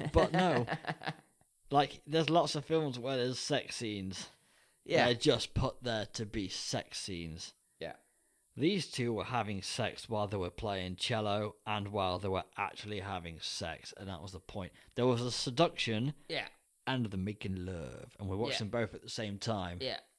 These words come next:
Speaker 2: And
Speaker 1: in
Speaker 2: this is
Speaker 1: montage.
Speaker 2: yeah, and this is why I think that they, why it's a love story as well.
Speaker 1: Yeah.
Speaker 2: Be-,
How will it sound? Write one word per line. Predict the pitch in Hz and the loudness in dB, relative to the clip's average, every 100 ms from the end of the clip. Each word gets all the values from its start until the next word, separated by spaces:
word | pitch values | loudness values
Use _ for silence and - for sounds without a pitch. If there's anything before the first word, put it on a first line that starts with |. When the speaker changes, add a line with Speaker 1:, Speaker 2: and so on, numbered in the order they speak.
| _ 143 | _ 2
Speaker 2:
And | 180 | 6
Speaker 1:
in | |
Speaker 2:
this | 208 - | 6 6
is | 92 | 4
Speaker 1:
montage. | 104 85 76 - | 2 0 -2 -4
Speaker 2:
yeah, | 131 113 - - | 0 0 -2 -2
and | 143 | 0
this | 170 175 | 0 -4
is | 170 | -2
why | 151 165 156 143 | 4 6 8 6
I | 143 | 2
think | 139 131 110 104 - - - | 0 -4 -8 -8 -14 -10 -2
that | 123 - | -2 -2
they, | 131 117 110 113 113 - _ _ 101 - - | -2 0 0 -4 -6 -12 _ _ -20 -8 0
why | 123 117 | 2 2
it's | 120 - - _ - | -2 -8 -18 _ -2
a | 123 | 0
love | 123 135 | 0 -2
story | - 117 101 98 98 - _ _ - - _ - | -6 -10 -8 -6 -10 -14 _ _ -20 -20 _ -12
as | 104 | -12
well. | 117 107 82 - - | -10 -12 -12 -10 2
Speaker 1:
Yeah. | 127 143 - | 4 4 0
Speaker 2:
Be-, | 135 | -4